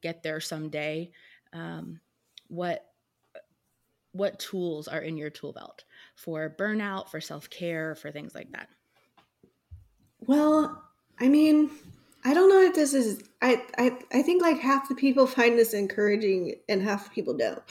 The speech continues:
Speaker 2: <laughs> I, because a lot of where this book even came from was that I had been trained in seminary to look at the context of things and ask deeper
Speaker 1: Mm-hmm.
Speaker 2: questions and ask,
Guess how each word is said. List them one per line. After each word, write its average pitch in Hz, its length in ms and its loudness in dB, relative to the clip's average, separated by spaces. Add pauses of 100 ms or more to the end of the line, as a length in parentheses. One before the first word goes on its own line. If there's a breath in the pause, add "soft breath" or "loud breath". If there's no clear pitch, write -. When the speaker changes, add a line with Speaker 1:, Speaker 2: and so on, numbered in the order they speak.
(140)
Speaker 2:
<laughs> - 680 4
I, 240 380 6
because 262 500 4 (1200)
a 254 120 4
lot 262 180 8
of 269 80 6
where 269 120 8
this 226 160 4
book 240 360 2
even 190 260 0
came 220 280 0
from 196 260 -4
was 170 360 -4
that 190 260 -2 (560 soft breath)
I 202 540 2 (380)
had 220 580 0
been 233 220 6
trained 220 600 2 (160)
in 233 400 4 (640)
seminary 190 840 2
to 226 140 4
look 226 240 4
at 240 120 0
the 185 80 -4
context 202 580 -6
of 175 140 -6
things 135 580 -8
and 220 140 -2
ask 220 300 -4 (140)
deeper 208 320 -2
Speaker 1:
Mm-hmm. 190 100 -12
Speaker 2:
questions - 640 -8
and 208 180 -4
ask, 196 320 -6